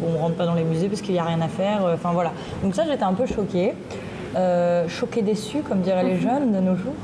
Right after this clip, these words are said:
Speaker 1: <laughs> Et puis, euh, et puis finalement, euh, après on est allé donc dans le centre. Nous on était dans le centre un petit peu, euh, voilà, le Green Village, donc vraiment très reculé. Moi j'ai adoré. Euh, c'est des maisons en bambou et tout, donc, euh, vraiment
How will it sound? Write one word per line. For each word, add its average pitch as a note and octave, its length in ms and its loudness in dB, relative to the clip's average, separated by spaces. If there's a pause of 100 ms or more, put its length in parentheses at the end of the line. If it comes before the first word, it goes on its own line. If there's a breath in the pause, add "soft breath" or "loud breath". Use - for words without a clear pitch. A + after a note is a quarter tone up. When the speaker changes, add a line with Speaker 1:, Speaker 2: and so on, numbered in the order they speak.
(200)
Speaker 1:
<laughs> G#3+ 1160 2
Et A#3+ 100 4
puis, A3 480 2
euh, G3 380 4 (960 loud breath)
et A#3+ 160 4
puis A#3+ 160 -2
finalement, B3 1040 2
euh, G#3 240 4
après G3 240 -2
on G3+ 80 4
est F#3+ 60 4
allé F#3 140 4
donc F3 200 2
dans F#3 140 2
le F3 60 0
centre. A#3 680 0
Nous F#3+ 140 4
on G3 180 2
était F#3 280 0
dans F3+ 140 2
le F3 80 0
centre G3 320 -2
un F#3+ 80 2
petit F3+ 220 0
peu, F#3+ 160 -2
euh, F#3+ 280 2
voilà, F#3+ 200 2
le A#3+ 100 2
Green F#3+ 280 2
Village, G#3 420 2
donc F3 160 2
vraiment F3 280 2
très F3+ 220 -2
reculé. F#3 580 0 (520 loud breath)
Moi G#3 140 2
j'ai G3 100 2
adoré. E3+ 420 2 (240)
Euh, E3 300 0
c'est F3+ 180 -2
des F3+ 100 2
maisons F#3 280 2
en F#3 120 2
bambou F3+ 440 2
et F3+ 80 2
tout, F#3 160 -4
donc, F3+ 200 0
euh, F3 60 0
vraiment F3 260 0